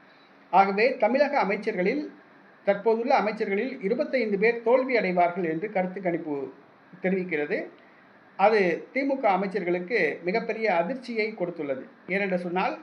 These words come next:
அவர்களுடைய அரசியல் எதிர்காலமே வருகிற சட்டசபை தேர்தலில் வெற்றி பெறுவதை பொறுத்துதான் உள்ளது.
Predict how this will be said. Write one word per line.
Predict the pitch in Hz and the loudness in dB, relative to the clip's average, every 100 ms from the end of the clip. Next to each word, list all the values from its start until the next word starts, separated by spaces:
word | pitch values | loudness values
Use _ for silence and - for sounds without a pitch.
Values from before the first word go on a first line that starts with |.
| - - - - - - | -16 -20 -20 -20 -20 -6
அவர்களுடைய | 185 233 277 262 262 226 | 0 6 6 6 6 6
அரசியல் | 190 269 302 302 277 220 - | 6 4 0 4 4 4 -2
எதிர்காலமே | 185 180 254 226 208 208 269 - | -2 0 2 2 2 2 0 -2
வருகிற | 185 185 180 | -2 2 2
சட்டசபை | 180 196 247 254 233 190 | 2 0 0 0 0 0
தேர்தலில் | 185 175 185 269 269 | 0 2 2 0 0
வெற்றி | 185 196 320 | -2 0 2
பெறுவதை | 269 220 208 190 | 4 4 2 0
பொறுத்துதான் | 185 185 185 185 180 | -2 -4 0 0 0
உள்ளது. | 156 139 127 | -2 -4 -6